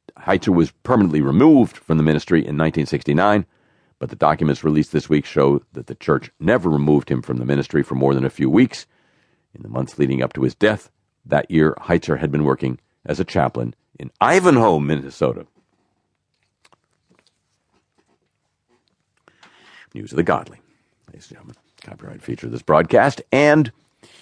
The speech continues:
last week, uh, I discussed at some minimal length the, uh, President, President Obama's statement during his, uh,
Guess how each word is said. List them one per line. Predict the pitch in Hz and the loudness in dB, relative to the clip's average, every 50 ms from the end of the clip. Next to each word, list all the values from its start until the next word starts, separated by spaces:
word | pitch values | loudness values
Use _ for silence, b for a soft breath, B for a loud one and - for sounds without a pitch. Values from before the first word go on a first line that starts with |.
| b b b b b b b b b b b b | b b b b b b b b b b b b
last | - 101 120 131 135 123 - - | 2 2 4 4 2 0 2 2
week, | 123 127 127 - - - - - | 4 4 4 2 -2 -8 -2 0
uh, | 101 98 98 95 92 90 90 90 87 85 85 85 76 - - _ _ _ _ _ _ _ _ _ _ _ _ _ _ _ _ _ _ _ - - _ _ _ _ _ _ _ _ _ _ - | 2 4 4 6 6 6 6 6 6 4 4 2 0 -2 -8 _ _ _ _ _ _ _ _ _ _ _ _ _ _ _ _ _ _ _ -20 -20 _ _ _ _ _ _ _ _ _ _ -2
I | 76 80 | 0 0
discussed | 78 78 80 - - - - 90 80 78 - - - _ _ _ _ _ _ _ _ _ _ _ _ _ _ - | 2 0 -2 -2 -2 0 0 0 0 0 -4 -10 -20 _ _ _ _ _ _ _ _ _ _ _ _ _ _ -4
at | 78 - - | -4 -4 -6
some | - - - 131 110 98 98 92 82 73 - _ _ - 185 _ _ _ _ _ _ _ - | -4 0 2 2 4 4 4 4 2 0 -2 _ _ -20 -20 _ _ _ _ _ _ _ 0
minimal | 165 170 143 113 90 80 69 67 | 2 4 4 4 4 2 2 2
length | 67 65 69 78 - - _ _ _ _ _ _ _ _ _ _ _ _ _ _ _ _ _ _ _ _ _ _ _ _ _ _ _ _ - - | 2 2 0 0 -4 -8 _ _ _ _ _ _ _ _ _ _ _ _ _ _ _ _ _ _ _ _ _ _ _ _ _ _ _ _ -20 -6
the, | 71 76 78 78 76 76 73 | 0 2 2 4 4 4 4
uh, | 71 69 - - _ _ _ _ _ _ _ _ - 80 - | 2 2 -2 -6 _ _ _ _ _ _ _ _ -20 -10 -4
President, | - 117 104 90 95 95 82 - _ - 82 80 - | 0 0 0 2 2 0 -2 -2 _ -12 -16 -8 -4
President | - 117 104 85 98 82 82 78 | -2 0 0 2 2 2 2 2
Obama's | 67 87 85 82 78 78 - - - _ _ _ _ _ _ _ _ _ _ | 2 2 2 2 2 0 -2 -4 -12 _ _ _ _ _ _ _ _ _ _
statement | - - - 101 82 71 78 76 - | -8 -2 2 2 2 2 0 0 0
during | 85 80 73 69 65 | 0 0 0 0 0
his, | 69 71 67 - - | 0 -2 -2 -2 -2
uh, | 71 65 | -2 -2